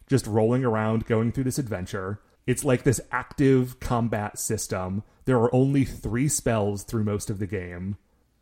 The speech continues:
Like, it's a really, what, what's weird is when the game boots up, there's a screen that comes up that says,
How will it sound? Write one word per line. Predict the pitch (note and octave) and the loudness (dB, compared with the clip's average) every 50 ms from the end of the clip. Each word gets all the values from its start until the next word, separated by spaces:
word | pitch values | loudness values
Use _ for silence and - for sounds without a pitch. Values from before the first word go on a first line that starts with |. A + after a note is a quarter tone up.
| _ _ _ - | _ _ _ 2
Like, | C3+ C3+ C3 - | 4 4 6 6
it's | D#3 - D#3 | 6 6 6
a | C3+ B2 | 6 6
really, | A#2 A#2+ D#3 F3+ F#3+ G3 G3+ G3 E3+ - - _ - - | 6 6 6 8 8 6 6 4 0 -2 -6 _ 2 4
what, | F3 F3+ - | 6 6 10
what's | G3 A3 - | 8 8 8
weird | C#3+ D3+ G3+ A#3+ B3+ | 6 2 2 4 4
is | C4+ A3+ | 4 4
when | G#3+ G3 | 4 4
the | E3+ | 2
game | C#3+ - - C#3+ E3+ G3+ G3+ E3 A2 - - | 0 0 0 2 4 4 4 4 2 2 2
boots | C3 C#3 - - - - | 2 2 2 0 0 0
up, | B2 C#3 E3+ - - | 2 2 2 0 2
there's | D3 C3 A#2 | 0 2 2
a | A#2 | 0
screen | - - - - - A#2 A2+ A#2 B2+ C#3+ D3 | -2 -4 -6 -6 -4 -2 0 0 0 0 0
that | D3 - - | -2 -4 -4
comes | - C#3+ D#3+ E3 E3 - | -2 -2 0 0 0 -2
up | F3+ F#3+ - - | -2 -2 -2 -2
that | C#3+ B2+ | -4 -2
says, | - - B2 A#2 A#2 A2+ A2+ G#2 | 0 0 0 2 2 0 0 0